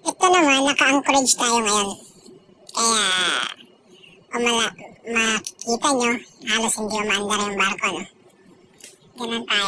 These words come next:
naka-tambay tayo ngayon, nag-aantay tayo ng loading. Ayan, guys. So, mamaya naman,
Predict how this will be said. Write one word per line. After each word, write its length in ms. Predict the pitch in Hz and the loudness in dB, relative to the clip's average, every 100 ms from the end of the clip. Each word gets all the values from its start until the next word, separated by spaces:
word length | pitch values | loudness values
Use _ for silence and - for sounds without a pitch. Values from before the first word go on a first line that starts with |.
| 202 | -4
naka-tambay 1500 | 185 - 160 135 - - - - - _ _ - 233 220 214 214 | -6 -4 -2 -2 -4 -12 -20 -20 -20 _ _ -2 -2 0 0 0
tayo 160 | 214 214 | 0 0
ngayon, 220 | 214 214 202 | 0 0 0
nag-aantay 400 | 202 202 208 196 | 0 0 0 -2
tayo 200 | 196 202 | 0 -2
ng 80 | 208 | 0
loading. 380 | 214 208 208 208 - - _ - - _ _ _ _ _ - _ _ - _ - - _ _ - - | 0 0 0 -2 -8 -18 _ -20 -20 _ _ _ _ _ -20 _ _ -20 _ -20 -20 _ _ -16 -6
Ayan, 420 | 208 185 160 180 180 | -4 -2 -4 -6 -4
guys. 560 | 262 269 226 240 262 - - _ _ _ _ _ _ _ _ _ _ - - - _ _ - - - - - _ _ _ - - - - - - | -2 0 0 -2 -6 -14 -20 _ _ _ _ _ _ _ _ _ _ -20 -20 -20 _ _ -20 -20 -20 -20 -20 _ _ _ -20 -20 -20 -20 -20 -16
So, 240 | - - 269 | -6 -2 2
mamaya 800 | 262 277 285 294 294 277 262 277 | 4 4 6 6 8 8 8 6
naman, 720 | 285 269 254 247 240 247 | 4 6 6 6 4 2